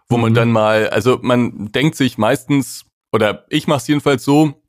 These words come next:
Speaker 1: früher waren Let's Plays, so nennt man ja dieses Genre,
Speaker 2: Ja.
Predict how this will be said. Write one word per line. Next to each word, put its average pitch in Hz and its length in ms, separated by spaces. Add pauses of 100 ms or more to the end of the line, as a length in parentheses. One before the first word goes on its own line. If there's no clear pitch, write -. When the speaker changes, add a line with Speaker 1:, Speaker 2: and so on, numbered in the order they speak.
(680)
Speaker 1:
früher 123 400
waren 113 200
Let's 107 240
Plays, 139 680
so 110 80
nennt 117 240
man 117 140
ja 110 120
dieses 101 360
Genre, 127 520
Speaker 2:
Ja. 101 200